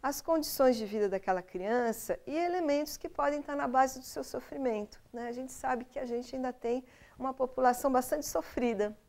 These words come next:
na nossa cidade, né? É, que vivem em condição de vulnerabilidade social extrema e, e muitas vezes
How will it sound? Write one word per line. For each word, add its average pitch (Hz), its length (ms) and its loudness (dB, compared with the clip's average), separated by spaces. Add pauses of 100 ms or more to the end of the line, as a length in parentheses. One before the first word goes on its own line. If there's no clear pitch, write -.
na 226 100 0
nossa 202 280 -2
cidade, 175 500 -2
né? 226 220 0 (540)
É, 185 160 0
que 214 160 -8
vivem 214 560 2 (220)
em 208 80 -4
condição 208 400 -2
de 196 80 -4
vulnerabilidade 196 720 2
social 185 720 2 (260)
extrema 226 800 4
e, 160 400 -4 (400)
e 220 480 0 (280)
muitas 277 560 0
vezes 226 720 0